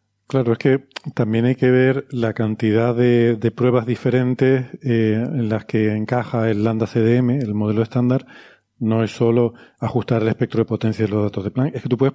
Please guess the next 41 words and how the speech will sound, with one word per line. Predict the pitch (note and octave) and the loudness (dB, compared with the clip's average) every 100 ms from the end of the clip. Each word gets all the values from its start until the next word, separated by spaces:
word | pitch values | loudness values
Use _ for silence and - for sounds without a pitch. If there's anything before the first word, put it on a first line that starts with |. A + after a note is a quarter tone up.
| - | -4
reconstruir | - C#3 - B2+ A#2+ A2 A#2+ | -6 -2 -2 -2 -4 0 0
el | C3+ | 2
universo. | C3 B2+ - G#2+ - - - _ | 2 2 0 -6 -10 -16 -20 _
O | - | -4
sea, | A2+ | 0
la, | A2 | 0
la | C3 A#2+ | -2 -4
formación | - G#2+ G#2 A#2 | -2 -4 -2 -2
de | B2 | -2
estructuras, | - B2 - B2+ B2 B2 | -2 -4 0 2 2 2
la | B2 A2 | 0 -2
formación | G#2 G#2 A#2+ | -2 -2 0
de | A#2+ | 2
galaxias, | A#2 B2 A2 | 0 0 -4
se | - | -2
pueden | C3 | 0
hacer | C3+ | 0
simulaciones | - C3 A2+ G#2+ D3 D3 | 0 0 0 0 -2 0
cosmológicas | D#3 C3+ A#2+ D3 - B2+ C3+ E3 - - - - | -2 0 2 0 0 -2 0 -2 -6 -20 -20 -20
con | - A2 | -4 -2
la | A2 | 0
física | C3 C3+ A#2+ | 0 0 0
del | A2 | 0
modelo | A2 A2+ A#2 | 0 2 2
sa-, | C#3+ C3+ | 0 -2
Lambda | B2 B2 A#2+ | 0 0 0
C | B2 | 2
D | C3 | 2
M, | D3+ F#3+ - - _ _ _ | 2 -2 -8 -20 _ _ _
que, | - A#2 - | -2 -2 -2
que | A#2 | -4
funcionan | G2+ F#2+ A#2 | -4 -2 0
muy | D3 | 2
bien, | C3 F3 | 2 2
que | D#3 | 0
forman | A#2+ A#2 B2 | -2 -2 0
galaxias | B2+ C3+ C#3+ D#3+ | 2 0 0 -2
que | D3+ | 0
estadísticamente | A2+ B2 A#2 A#2+ B2 C3 C3 C3 | -2 0 -2 -2 -2 0 0 0
nos | B2+ | -2
muestran, | A#2+ C3+ - B2 G#2 | 0 -2 -2 -4 -4